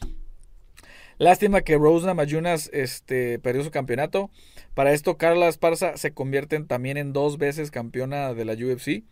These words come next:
Y tiene, tiene un punto. Vamos a ver qué. A lo mejor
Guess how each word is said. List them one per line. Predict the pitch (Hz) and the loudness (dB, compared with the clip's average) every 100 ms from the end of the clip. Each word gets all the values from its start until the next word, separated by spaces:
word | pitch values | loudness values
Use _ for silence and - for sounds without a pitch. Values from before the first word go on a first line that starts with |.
| - - - - - - - - - | -20 -18 -18 -20 -20 -20 -20 -20 -16
Y | 147 - | -14 -8
tiene, | 107 104 117 113 104 92 85 | 0 0 2 -2 -4 -6 -10
tiene | - 104 | -10 -10
un | 110 | -8
punto. | 180 196 156 131 - - _ _ _ _ _ - - | -6 -4 -6 -8 -18 -20 _ _ _ _ _ -20 -10
Vamos | 117 123 120 | -8 -6 -4
a | |
ver | 117 113 | -4 -4
qué. | 123 117 - - - - | -6 -6 -8 -20 -14 0
A | 165 | 2
lo | 170 | 2
mejor | 147 170 196 | 2 2 2